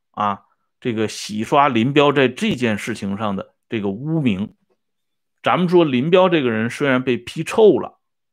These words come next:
但不等于说什么事情都可以扔在林彪的头上。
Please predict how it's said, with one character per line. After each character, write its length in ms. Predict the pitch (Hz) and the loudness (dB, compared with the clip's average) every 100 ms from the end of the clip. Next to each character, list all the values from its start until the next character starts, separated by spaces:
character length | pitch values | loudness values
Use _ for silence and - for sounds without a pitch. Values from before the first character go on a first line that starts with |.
| _ _ _ _ | _ _ _ _
但 180 | 175 165 | 0 4
不 140 | 208 | 4
等 240 | 156 95 92 | 4 -2 -4
于 120 | 120 | -6
说 220 | 143 147 | 0 0
什 200 | - 107 | 0 -6
么 180 | 151 175 | 0 -2
事 220 | - 131 | 0 -4
情 240 | 113 110 | -4 -8
都 180 | 110 135 | 0 0
可 160 | 127 120 | 0 -4
以 100 | 117 | -4
扔 440 | 101 110 147 143 | -6 -2 -2 0
在 140 | 131 107 | 0 0
林 220 | 98 117 | -2 0
彪 160 | 131 | 2
的 120 | 127 110 | 2 0
头 280 | - 117 | -6 -10
上。 220 | 113 120 | -6 -8